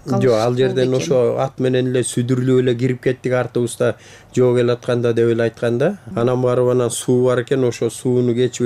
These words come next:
Speaker 1: өтөлү дегенде ар жактан Кытайдын черүүлөрү деп койчу,
Speaker 2: Мм.
Speaker 1: чоң адам аскерлери дейт да.
Speaker 2: Мм.
Speaker 1: Аларды аткылап анан өтүп кеттик дейт, өтүп эле кирип кеттик.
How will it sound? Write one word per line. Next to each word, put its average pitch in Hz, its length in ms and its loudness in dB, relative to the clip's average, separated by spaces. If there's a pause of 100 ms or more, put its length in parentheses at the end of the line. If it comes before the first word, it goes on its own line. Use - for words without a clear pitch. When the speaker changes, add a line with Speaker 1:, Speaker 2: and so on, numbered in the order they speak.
(140)
Speaker 1:
өтөлү 120 220 -2
дегенде 120 300 0
ар 123 120 0
жактан 120 400 -2 (480)
Кытайдын 120 460 0
черүүлөрү 120 640 0
деп 113 200 -4
койчу, 147 480 -4
Speaker 2:
Мм. 117 220 -8
Speaker 1:
чоң - 160 -6
адам 113 220 -8
аскерлери 104 560 -6
дейт 104 220 -8
да. 117 100 -6
Speaker 2:
Мм. - 80 -16 (360)
Speaker 1:
Аларды 117 420 -2
аткылап 120 420 0
анан 117 220 0
өтүп 127 300 0
кеттик 127 340 -6
дейт, 147 220 -2
өтүп 120 320 -2
эле 117 180 0
кирип 123 260 -2
кеттик. 120 280 -6